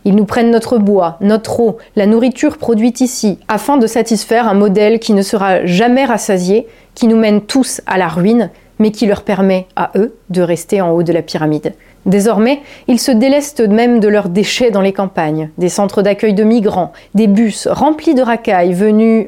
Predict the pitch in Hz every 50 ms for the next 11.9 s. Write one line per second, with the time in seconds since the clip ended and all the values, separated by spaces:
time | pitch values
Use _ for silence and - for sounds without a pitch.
0 | - - - 247 247 - - - 285 262 233 220 208 196 226 233 226 220 214 208
1 | 202 196 202 208 208 - - 185 180 180 175 - - - - 220 220 220 - 233
2 | 196 208 208 190 202 208 214 220 214 - - 175 165 175 175 170 196 190 214 208
3 | 196 190 - - 175 175 - - 214 240 240 202 180 - - - - - - 180
4 | 175 180 180 180 185 202 214 208 - 214 180 185 180 - - - 285 285 - -
5 | 180 170 175 170 - 208 208 208 - 202 196 185 180 196 190 180 160 156 156 -
6 | - - - - - 202 185 190 202 226 233 233 190 190 170 202 202 202 226 214
7 | - - 214 208 196 226 226 214 202 208 175 - - 185 - - 202 190 190 190
8 | - 220 196 202 208 196 185 180 196 190 175 180 156 - - - - - - -
9 | 180 170 - 214 196 - 226 208 185 214 202 190 190 208 208 196 180 180 - -
10 | 208 220 208 - - - 208 190 180 165 151 156 - _ - 190 175 175 190 220
11 | 214 202 175 160 151 - - - 165 - - - 226 185 175 - -